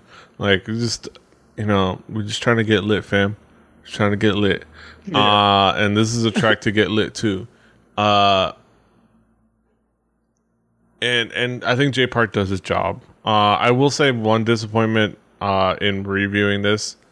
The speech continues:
Speaker 1: for me, and I mentioned this pre-show, uh, is that I liked the, uh, subtitles for, uh, uh, Ugly Duck's part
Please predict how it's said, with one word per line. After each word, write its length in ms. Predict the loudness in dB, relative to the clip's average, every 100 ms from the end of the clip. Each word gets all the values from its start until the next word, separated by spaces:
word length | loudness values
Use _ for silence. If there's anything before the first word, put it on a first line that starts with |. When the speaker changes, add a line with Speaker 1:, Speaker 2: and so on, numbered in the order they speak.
| _
Speaker 1:
for 120 | -4
me, 240 | 0 2 2
and 100 | 0
I 40 |
mentioned 380 | 0 -2 -2 -2
this 120 | -2
pre-show, 720 | -4 -2 -2 0 2 2 2 -2 -12 -20 -20 -6
uh, 480 | 0 2 4 4 2 -2 -16 -20 -6
is 260 | -2 0 2
that 240 | 0 0
I 120 | 0 0
liked 380 | 2 0 -4 -12
the, 480 | -2 0 0 -2 -6 -4
uh, 140 | -2
subtitles 640 | 0 0 0 0 4 2 0
for, 200 | -2 -4 -4 -4
uh, 260 | -2 -2 -4 -12 -8
uh, 500 | -4 -2 -2 -4 -6 -10 -2
Ugly 280 | 0 2 0
Duck's 260 | 2 0 -2
part 400 | 0 2 2